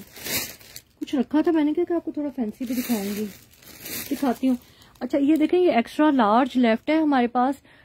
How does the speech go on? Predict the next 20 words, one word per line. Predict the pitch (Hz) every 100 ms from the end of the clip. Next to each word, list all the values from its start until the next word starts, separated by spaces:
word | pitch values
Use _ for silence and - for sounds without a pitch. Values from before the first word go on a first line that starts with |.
| _
ट्वेंटी | 269 254 247 311
फ़ोर | - - 247 240 247 294
chest, | 294 294 277 320 -
फ़ोर्टी | _ 233 220 285 294
फ़ाइव | - 269 208 220 247
length। | 220 202 190 202 - _ _ _ -
दामन | 233 226 277
के | 302
पास | 285 285
कोई | - 285
हल्का | 240 220 285
सा | 277 285
issue | 247 - 269
है, | 269
वो | 269
हम | 262 240
देख | 208 208 208
लूंगी | 233 220
मैं | 214 202
ना। | 220